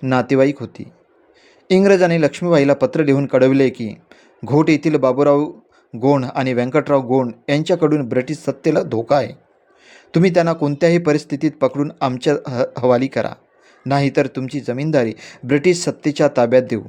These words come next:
लक्ष्मीबाई फितूर झाली आणि बाबूरावाला पकडून देण्यासाठी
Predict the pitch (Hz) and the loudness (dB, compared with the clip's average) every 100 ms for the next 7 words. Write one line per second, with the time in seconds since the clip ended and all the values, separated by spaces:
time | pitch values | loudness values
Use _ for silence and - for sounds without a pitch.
0 | - _ _ _ _ 147 170 175 202 170 | -16 _ _ _ _ -2 -2 -2 0 0
1 | 160 147 117 151 139 117 104 - - - | 0 -4 -4 -2 -2 -4 -8 -12 -14 -4
2 | 139 143 123 127 147 147 139 139 120 - | 0 0 2 2 2 4 2 0 -4 -4
3 | 156 123 123 120 120 - | -4 -2 -2 -2 -4 -4